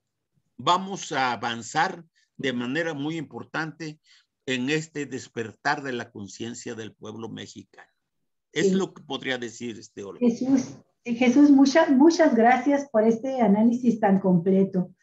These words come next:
Speaker 2: Este, lo fundamental, coincido contigo, pero sí me parece pertinente,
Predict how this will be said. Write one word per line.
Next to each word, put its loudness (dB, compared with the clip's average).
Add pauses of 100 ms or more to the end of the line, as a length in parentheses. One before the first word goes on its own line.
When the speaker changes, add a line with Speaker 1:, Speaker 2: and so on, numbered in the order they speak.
(420)
Speaker 2:
Este, 4
lo 6
fundamental, 4
coincido 4
contigo, 4
pero 4
sí 0
me 6
parece 2
pertinente, 4